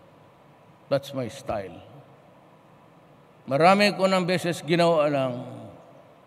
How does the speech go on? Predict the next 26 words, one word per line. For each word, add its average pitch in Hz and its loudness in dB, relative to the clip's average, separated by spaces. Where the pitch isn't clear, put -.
Hindi 131 -2
ko 160 0
lang 175 2
sinasabi 156 2
kasi 139 -6
binugbog 139 -4
talaga. 113 -6
Ayan 165 2
ang 139 -8
problema 156 0
kasi... 143 -4
Pero 185 6
dyan 196 4
sa 170 -2
Malacanang, 170 2
for 147 -4
the 143 -2
first 160 -2
time, 147 2
itong 147 0
mga 143 0
P - -8
S 135 -2
G, 135 -2
Presidential 131 0
Guard, 113 -6